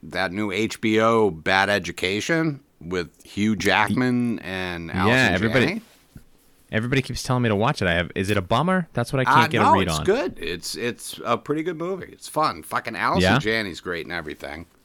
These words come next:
Speaker 2: Yeah, yeah, yeah.
Speaker 1: Uh, Hugh Jackman's really good. It's like a, uh, embezzlement movie.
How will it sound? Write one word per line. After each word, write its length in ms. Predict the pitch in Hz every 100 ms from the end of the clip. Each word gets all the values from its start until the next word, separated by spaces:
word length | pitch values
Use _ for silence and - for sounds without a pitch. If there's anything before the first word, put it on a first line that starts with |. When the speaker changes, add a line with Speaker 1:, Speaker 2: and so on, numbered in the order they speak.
| _ _ _ _ _ _
Speaker 2:
Yeah, 220 | - 87 80
yeah, 200 | 78 82
yeah. 160 | 85
Speaker 1:
Uh, 560 | 85 80 76 71 71 71 -
Hugh 160 | - 120
Jackman's 520 | 113 113 95 95 80
really 220 | 85 78
good. 400 | 76 76 90 95 85
It's 180 | 104 147
like 200 | 143 143
a, 220 | 143 143
uh, 320 | 143 135 135
embezzlement 680 | 127 135 131 151 131 107 87 65
movie. 400 | 85 71 73